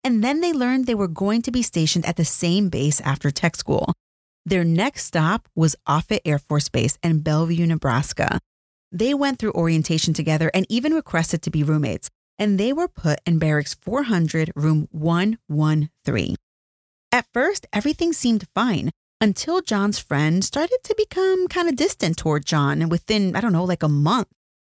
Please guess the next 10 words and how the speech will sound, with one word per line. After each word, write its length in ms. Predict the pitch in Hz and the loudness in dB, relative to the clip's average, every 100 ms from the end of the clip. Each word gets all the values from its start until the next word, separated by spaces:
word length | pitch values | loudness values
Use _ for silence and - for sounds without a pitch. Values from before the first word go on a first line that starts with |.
| _ - | _ -6
He 140 | 254 | -2
acted 380 | - 240 - 175 | 0 0 -2 -4
cold 440 | - 170 170 170 - | -2 -2 0 0 -2
and 120 | - | -2
only 280 | - 214 269 | 0 0 0
spoke 340 | 311 - 175 175 | -2 -2 -4 -2
to 100 | 160 | -2
John 360 | 160 147 147 - | 0 2 2 2
in 140 | 165 | 0
short, 440 | - - 220 240 | 2 0 0 -2